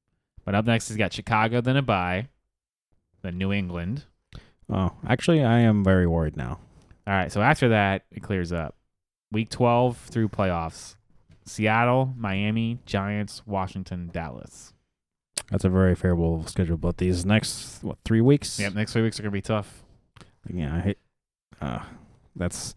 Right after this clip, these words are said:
Speaker 1: Is this, uh, he might have to be cut loose depending on your roster?
Speaker 2: Um, no, he is much too valuable to be cut loose.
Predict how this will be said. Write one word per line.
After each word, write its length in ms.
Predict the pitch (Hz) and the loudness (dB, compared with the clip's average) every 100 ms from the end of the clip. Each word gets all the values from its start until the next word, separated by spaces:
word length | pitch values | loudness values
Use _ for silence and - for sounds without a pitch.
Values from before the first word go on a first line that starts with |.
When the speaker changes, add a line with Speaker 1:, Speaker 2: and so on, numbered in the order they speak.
| - | -6
Speaker 1:
Is 120 | 113 | 0
this, 200 | 117 113 | 2 2
uh, 420 | 117 110 107 101 101 | 4 4 4 2 -2
he 180 | - 117 | -4 -4
might 160 | 113 104 | -2 -2
have 140 | 104 | -2
to 60 | 101 | -4
be 100 | 104 | -4
cut 240 | - 107 | -2 -2
loose 360 | 107 120 131 - | -2 -4 -4 -10
depending 320 | 104 110 104 | -10 -6 -6
on 140 | 101 101 | -6 -6
your 120 | 98 - - | -8 -10 -4
roster? 580 | 117 123 - 147 147 - | -4 -4 -4 -6 -6 -2
Speaker 2:
Um, 420 | 98 101 101 98 - - | 4 6 6 4 2 0
no, 220 | 98 85 | 2 4
he 140 | 110 123 | 6 6
is 160 | 107 | 6
much 240 | 110 104 - | 4 2 4
too 120 | 101 | 4
valuable 400 | 92 90 90 90 | 6 6 4 2
to 80 | - | 0
be 100 | 90 | -4
cut 240 | - 87 | -4 -2
loose. 460 | 90 90 - - | 0 0 -2 -8